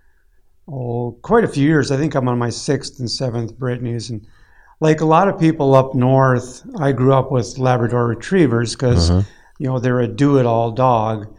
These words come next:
Speaker 1: And I did a lot of waterfowl hunting. I grew up right on Lake of the Woods, um, which has phenomenal waterfowl hunting. So we always had labs growing up. But at some point in my life, I just wanted a dog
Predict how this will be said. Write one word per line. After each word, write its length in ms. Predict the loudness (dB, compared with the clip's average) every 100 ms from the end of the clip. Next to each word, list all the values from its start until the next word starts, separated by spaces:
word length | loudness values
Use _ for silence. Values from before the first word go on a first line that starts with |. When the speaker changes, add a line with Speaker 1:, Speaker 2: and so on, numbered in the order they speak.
| -20 _ -8
Speaker 1:
And 100 | -4
I 100 | 0
did 160 | 0 0
a 60 |
lot 220 | 2 2
of 100 | 2
waterfowl 640 | -2 -2 -2 -4 -2 -2 -2
hunting. 280 | -4 -4 -4
I 100 | -4
grew 200 | 0 0
up 160 | 0
right 140 | -4 -2
on 140 | -2
Lake 280 | -2 -2 -2
of 60 |
the 100 | -4
Woods, 540 | -2 -2 -2 -4 -8 -12 _ _ _ _ -8
um, 240 | -6 -2
which 220 | -2 0
has 280 | 0 0 -2
phenomenal 680 | -6 -2 0 0 -2 -2 -2
waterfowl 560 | -2 -2 -4 -6 -4
hunting. 340 | -2 -2 -4 -8 -14 -20 -20 -20 -16
So 220 | -4 0
we 160 | 2 4
always 320 | 4 0 -2
had 240 | 0 0
labs 560 | 0 0 0 0 -4 -12
growing 440 | -8 -6 -4 -4
up. 300 | -2 -2 -4
But 220 | -8 -8 -14 _ -20 -10
at 140 | -8
some 340 | -2 0 0 0
point 260 | -2 -2
in 40 | 0
my 200 | 0 0
life, 440 | 2 2 2 0
I 100 | -2
just 300 | 0 -2 -4
wanted 400 | -4 -2 0 0
a 80 | -2
dog 640 | 0 2 4 4 2 -2